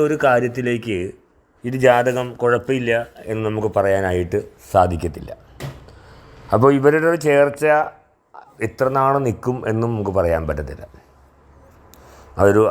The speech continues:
ആസ്ട്രോളജർ എന്ന നിലയ്ക്ക് ഞാൻ പൂർണ്ണമായിട്ടും ഈ ജാതകത്തിൻ്റെ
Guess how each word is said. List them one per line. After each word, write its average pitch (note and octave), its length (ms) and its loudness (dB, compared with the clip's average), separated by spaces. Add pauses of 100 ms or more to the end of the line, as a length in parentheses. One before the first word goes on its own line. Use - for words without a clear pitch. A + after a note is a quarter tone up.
ആസ്ട്രോളജർ B2+ 600 0
എന്ന D3 160 -4
നിലയ്ക്ക് B2+ 320 -4 (800)
ഞാൻ A2 220 2
പൂർണ്ണമായിട്ടും B2+ 680 2 (120)
ഈ - 20 -4 (100)
ജാതകത്തിൻ്റെ A#2 680 0